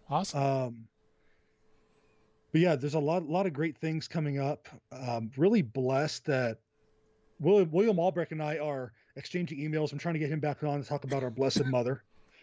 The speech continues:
Speaker 2: He's a, he's a very busy guy. He's all over my T V on YouTube right now. <laughs> God bless him. Uh,
Speaker 1: <laughs> Yeah, he certainly is.
Speaker 2: but yeah, so I'm, and, and what I'm doing on my channel as well is every day I'm doing the daily mass readings and a biography of the saint of the day.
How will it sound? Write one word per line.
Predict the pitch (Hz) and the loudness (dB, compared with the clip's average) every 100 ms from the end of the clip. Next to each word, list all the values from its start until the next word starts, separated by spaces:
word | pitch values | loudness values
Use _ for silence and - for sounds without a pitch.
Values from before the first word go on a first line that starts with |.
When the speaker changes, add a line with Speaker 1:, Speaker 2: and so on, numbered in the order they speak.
| _ | _
Speaker 2:
He's | 180 160 | 0 4
a, | |
he's | 185 165 | 4 4
a | |
very | 127 170 165 | 2 2 2
busy | 143 147 117 | 2 -2 -2
guy. | 147 139 | -2 -2
He's | 123 | 0
all | 147 160 | 2 2
over | 151 | 2
my | 139 | -2
T | - 151 | -4 -6
V | 135 143 | -4 -2
on | 117 | -2
YouTube | 120 127 127 | -2 -4 -4
right | 110 104 | -4 -6
now. | 107 - - - - | -8 -10 -20 -6 0
<laughs> | - 156 - 185 - - - 254 - 208 | 2 4 4 4 4 4 6 6 6 4
God | 175 160 | 6 4
bless | 151 151 | 2 2
him. | 196 - 190 - _ - - - | 0 2 0 0 _ -20 -14 -6
Uh, | 170 175 151 | -2 0 -2
Speaker 1:
<laughs> | 135 | 0
Yeah, | 175 - 147 | 0 2 -2
he | 151 | -2
certainly | - 147 135 127 | 2 4 4 2
is. | 135 110 - - - - - - _ _ | 2 0 -6 -10 -20 -20 -20 -20 _ _
Speaker 2:
but | 196 | 0
yeah, | 180 139 | 0 0
so | - | -4
I'm, | 175 175 | -4 -4
and, | 170 170 170 | -6 -6 -6
and | 170 | -2
what | 190 196 | 0 0
I'm | |
doing | 165 180 175 | 2 0 0
on | 165 | -2
my | 151 | -4
channel | 175 170 151 | -4 -4 -4
as | 139 123 | -4 -2
well | 156 147 | 0 0
is | 127 | -4
every | 131 160 156 | -2 -2 -2
day | 131 156 151 | 0 0 0
I'm | 135 135 | -2 -2
doing | 147 156 | -2 -2
the | 135 | -2
daily | 110 143 147 131 | -2 -2 -2 -2
mass | 127 139 - 139 | 0 0 -2 -2
readings | 135 131 131 | -2 0 -2
and | 127 | -2
a | |
biography | 110 127 127 135 139 135 | 0 2 2 2 0 0
of | 135 | 0
the | 113 | 0
saint | 139 120 | -2 -2
of | 110 | -2
the | |
day. | 107 107 95 | -2 -2 -4